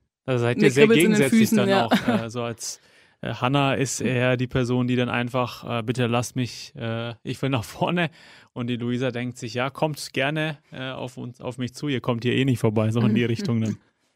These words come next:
Speaker 1: Du hast es ja grad angesprochen, äh, Hannah, du warst ja auch oder bist notfalls auch noch Torwart. Wie gefällt dir denn diese Position? Ist auch eine unheimlich wichtige Position, wie wir alle wissen.
Speaker 2: Ja, ich und das Tor, das ist so ein bisschen eine ambivalente Hassliebe.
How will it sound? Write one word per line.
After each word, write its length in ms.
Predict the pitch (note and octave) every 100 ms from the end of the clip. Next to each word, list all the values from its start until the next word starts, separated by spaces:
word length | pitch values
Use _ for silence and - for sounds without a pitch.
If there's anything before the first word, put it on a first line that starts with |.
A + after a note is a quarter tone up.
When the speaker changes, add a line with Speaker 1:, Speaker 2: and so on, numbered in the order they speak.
| -
Speaker 1:
Du 80 | B2
hast 80 | C#3+
es 100 | D3
ja 80 |
grad 220 | C#3 C#3 A#2+
angesprochen, 640 | C#3 F#3 - C3+ B2 B2
äh, 20 |
Hannah, 320 | A#2+ A#2 C3
du 160 | C3+ A#2+
warst 280 | B2 C3 -
ja 100 | B2
auch 340 | A#2+ A#2 - _ _ -
oder 120 | A#2+
bist 340 | G#2+ D#3+ - A#2
notfalls 540 | A#2+ B2+ - A#2 -
auch 140 | B2+
noch 260 | A#2+ A2 -
Torwart. 560 | - A#2+ C3+ C3 - - _ _ _
Wie 120 | C3+
gefällt 380 | A#2+ - D#3 -
dir 60 | C3
denn 120 | B2
diese 200 | D#3+ C#3+
Position? 440 | - A2 A2+ -
Ist 120 | A2+ A#2
auch 180 | B2
eine 280 | A#2+ A#2+ A#2 -
unheimlich 560 | F#3+ F3+ C#3+ B2 B2+ A2+
wichtige 360 | C3 - B2
Position, 480 | A2+ B2 A#2 - B2+
wie 120 | A#2 G#2+
wir 160 | G#2+
alle 180 | A2 A2
wissen. 300 | A2 - A2 _ _ _ -
Speaker 2:
Ja, 80 | A3+
ich 140 | G#3+ B3
und 100 | A#3
das 120 | A3
Tor, 240 | - A#3
das 180 | B3 A3+
ist 100 | G#3
so 60 | A3+
ein 100 | A3
bisschen 320 | A3 - G#3+
eine 120 | G#3 F#3+
ambivalente 640 | G#3 G#3 G3 G3+ G3 G3
Hassliebe. 720 | G#3 A3+ A3 G#3 F#3 A3+ A#3+